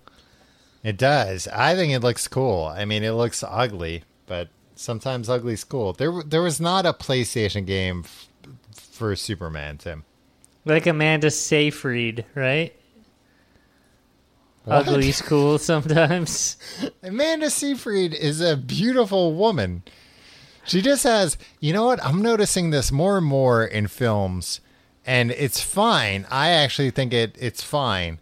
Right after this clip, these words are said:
Speaker 1: But, uh, a lot of women with eyes set very far apart becoming famous.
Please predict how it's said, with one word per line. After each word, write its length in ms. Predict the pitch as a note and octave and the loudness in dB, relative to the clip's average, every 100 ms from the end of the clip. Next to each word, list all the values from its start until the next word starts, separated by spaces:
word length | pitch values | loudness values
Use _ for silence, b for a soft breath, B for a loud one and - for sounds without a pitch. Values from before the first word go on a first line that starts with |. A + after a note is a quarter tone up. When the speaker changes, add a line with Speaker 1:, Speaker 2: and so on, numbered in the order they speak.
| b b b b | b b b b
Speaker 1:
But, 200 | - B2+ | 2 4
uh, 280 | A#2+ A#2 A2+ | 4 4 2
a 40 | A#2+ | 0
lot 280 | A#2 E3 F#3+ | 2 2 2
of 300 | F#3 C3+ - | 0 -2 -10
women 540 | - B2+ C#3+ D3 C3+ | -8 -2 0 0 0
with 160 | A2+ G#2+ | 0 -2
eyes 500 | A2+ A#2 B2 B2+ A2 | 0 2 2 2 0
set 260 | - - G#2+ | -2 -2 -2
very 360 | F#2+ A#2 C#3+ C3+ | 0 0 0 -2
far 380 | - C3 B2 | -2 0 2
apart 520 | G#2 - - G2+ F2 - | 0 -2 -2 -2 -2 -8
becoming 580 | G2 G2+ F#2+ F#2 F2 | -8 -6 -4 -4 -6
famous. 720 | E2+ - F#2 E2 D2 - - | -8 -6 -6 -6 -10 -8 -8